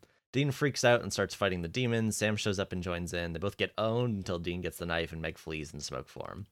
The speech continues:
Meanwhile, Nick is being haunted some more. Uh, that's pretty much it. Uh, cut to the boys rushing Bobby to a hospital. They don't want to leave him, but they need to hurry and get to the storage lockup before the demons do. In the lockup, there's a bunch of corpses. Zach's there. He's dealt with them already.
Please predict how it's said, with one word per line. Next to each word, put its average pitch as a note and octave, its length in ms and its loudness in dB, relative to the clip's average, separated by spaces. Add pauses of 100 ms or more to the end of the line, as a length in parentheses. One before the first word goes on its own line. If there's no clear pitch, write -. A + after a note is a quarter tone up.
(360)
Meanwhile, A#2 420 6
Nick C#3 220 2
is G#2+ 60 -2
being G#2 200 2
haunted B2 360 2
some A#2+ 140 2
more. A2 520 4 (120)
Uh, D2+ 400 2 (260)
that's F2 240 2
pretty E2+ 240 -6
much E2 220 -2
it. E2 220 4 (260)
Uh, F2+ 260 0
cut D3 220 2
to C3+ 40 -2
the B2+ 120 0
boys A#2+ 400 4
rushing G#2+ 400 0
Bobby G2 300 2
to F#2+ 120 -4
a E2+ 60 2
hospital. G#2+ 840 4
They G#2+ 80 2
don't G#2 220 0
want G2 140 -4
to F2+ 60 -8
leave F#2+ 300 -2
him, F#2+ 280 0
but F2 140 -6
they E2 120 -2
need F2+ 300 -4
to E2+ 200 -4
hurry A2+ 480 0
and F2+ 140 -6
get F#2 140 -4
to F2 80 -10
the - 100 -8
storage E2+ 340 0
lockup D#2 320 -4
before - 160 -10
the C#2+ 60 -6
demons E2 360 -6
do. D#2 300 0 (280)
In B2 60 2
the A2 80 2
lockup, C3+ 400 8
there's F#2+ 140 0
a G2 60 0
bunch G2 200 2
of - 80 -6
corpses. A#2+ 680 4
Zach's - 360 4
there. F#2+ 240 6
He's F2 180 -2
dealt F2 200 2
with E2 120 -4
them E2+ 140 -2
already. E2+ 480 0